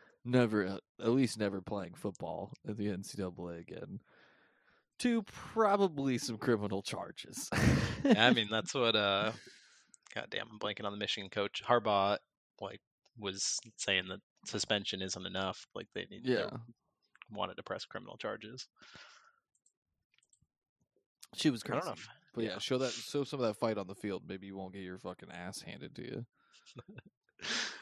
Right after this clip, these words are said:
Speaker 1: It's such a stupid fuck. Uh, everyone was saying that.
Speaker 2: <laughs>
Speaker 1: What was the final score? Twenty-nine to seven. Yeah.
Speaker 2: Yeah. I mean, this Michigan State team is so bad. Didn't they start off ranked seventh?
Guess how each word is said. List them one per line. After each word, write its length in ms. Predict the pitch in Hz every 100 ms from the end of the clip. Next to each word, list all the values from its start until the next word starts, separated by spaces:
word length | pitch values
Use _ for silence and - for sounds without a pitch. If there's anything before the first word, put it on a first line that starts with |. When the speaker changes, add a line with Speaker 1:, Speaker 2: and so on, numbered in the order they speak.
| - _ - _ _ _ - _ -
Speaker 1:
It's 120 | -
such 320 | - - 107
a 80 | 117
stupid 580 | - - - 101 - 110
fuck. 340 | 123 123 - - -
Uh, 100 | 110 -
everyone 540 | 113 98 95 78 85 -
was 180 | -
saying 340 | - 107 98 -
that. 160 | - -
Speaker 2:
<laughs> 1160 | - _ - - - _ _ _ - 120 - 120 - -
Speaker 1:
What 80 | 131
was 160 | 127
the 60 | 120
final 220 | 127 123
score? 240 | 123 127 120
Twenty-nine 560 | - 123 117 113 113
to 60 | 104
seven. 380 | - 98 80 87
Yeah. 240 | 95 98 - - _ _ _ _ _ _ _ _
Speaker 2:
Yeah. 140 | - - - - -
I 100 | 120
mean, 320 | 101 92 101 98 _
this 220 | 120 117
Michigan 380 | 120 107 - 101
State 280 | - 104 -
team 240 | - 98 95
is 120 | 101
so 460 | - - - 104 110
bad. 320 | 107 - 110
Didn't 100 | 123 196
they 100 | 220
start 180 | 127
off 200 | 127 123 -
ranked 280 | 107 101 -
seventh? 560 | - - 92 95 131